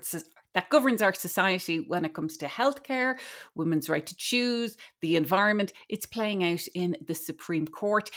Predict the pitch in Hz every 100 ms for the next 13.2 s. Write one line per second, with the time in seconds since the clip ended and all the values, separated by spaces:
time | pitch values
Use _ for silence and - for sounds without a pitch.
0 | - - 247 339 427 392 311 247 233 226
1 | 277 - 247 220 - 196 185 190 185 190
2 | 208 208 214 - 180 160 170 165 - 180
3 | 233 208 - 170 - 175 170 160 156 156
4 | - 180 190 190 180 - 170 160 156 151
5 | - - 214 233 220 208 - - - 220
6 | 294 320 262 233 - 196 240 320 - 220
7 | 160 - 190 240 269 185 190 262 285 240
8 | 262 269 220 156 - - - _ 175 196
9 | 269 339 254 - 170 160 151 151 151 143
10 | 156 - 180 175 185 202 220 - - 254
11 | 254 214 196 190 165 165 190 165 165 160
12 | - - - - - - 285 359 277 -
13 | -